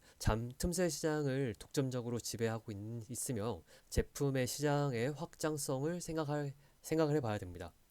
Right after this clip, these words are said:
그리고 당연히 훌륭한 경영진을 갖추고 있는지도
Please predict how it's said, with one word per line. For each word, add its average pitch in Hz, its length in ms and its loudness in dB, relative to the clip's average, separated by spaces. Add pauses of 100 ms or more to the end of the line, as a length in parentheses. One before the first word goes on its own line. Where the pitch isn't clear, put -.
그리고 135 360 -2 (180)
당연히 113 540 0 (260)
훌륭한 160 360 4
경영진을 101 560 -4 (540)
갖추고 - 320 -8
있는지도 107 520 -2